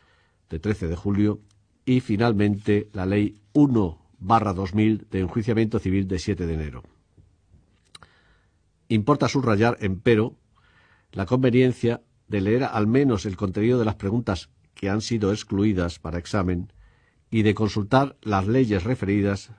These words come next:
para familiarizarse con lo que han supuesto esos cambios. En este sentido,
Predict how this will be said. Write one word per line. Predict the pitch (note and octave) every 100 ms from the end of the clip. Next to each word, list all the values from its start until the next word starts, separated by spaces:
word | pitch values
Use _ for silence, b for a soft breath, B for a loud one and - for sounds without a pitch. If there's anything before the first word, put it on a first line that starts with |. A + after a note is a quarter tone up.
| _ -
para | G#2 G#2+ A2
familiarizarse | - G#2+ G#2+ G2+ F2+ - G2 - G2+ G2
con | G2+
lo | F#2
que | G2
han | F2+
supuesto | F#2 F#2 F2+ - F2+ -
esos | F#2+ D#2+ D#2+
cambios. | - D2 C2+ - - - _ _ _ b b b b b b b b b b b
En | C#3+
este | C#3+ E3
sentido, | D3+ D3 D3+ C#3+ D3+ -